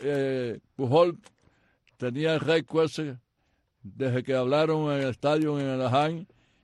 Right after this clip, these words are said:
y cuando él rompió el récord, los peloteros lo aplaudieron y le dijeron, "¿Tú sabes lo que tú hiciste?" Dice, "No, no, no." "Le rompiste el récord al hombre que tú dices que es tu ídolo,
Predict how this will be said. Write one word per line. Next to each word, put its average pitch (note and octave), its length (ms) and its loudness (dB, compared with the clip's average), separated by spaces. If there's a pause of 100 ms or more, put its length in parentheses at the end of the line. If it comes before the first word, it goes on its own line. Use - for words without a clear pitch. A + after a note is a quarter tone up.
y C3 160 -6
cuando B2 640 0
él E3 300 2 (440)
rompió B2 480 0
el C3+ 60 -6
récord, D3+ 540 2 (480)
los B2 200 -4
peloteros D3 640 0
lo D3+ 100 4
aplaudieron C#3+ 600 2
y - 20 2
le D3+ 60 6
dijeron, C3+ 300 0
"¿Tú D#3+ 120 -4
sabes F3+ 220 6
lo F#3+ 100 2
que F#3 100 0
tú F3+ 100 -4
hiciste?" G3 360 -2
Dice, A2+ 240 -6
"No, A#2 200 -8
no, C#3+ 240 -4
no." B2+ 120 -4 (1500)
"Le A2 260 -4
rompiste A2 580 -4
el C3+ 80 0
récord C#3 640 -2
al A#2+ 200 -4
hombre D3+ 420 2
que C3+ 140 -4
tú C3+ 160 -6
dices D3 320 -2
que C3+ 100 -2
es B2+ 80 -4
tu D3+ 220 2
ídolo, C3 460 0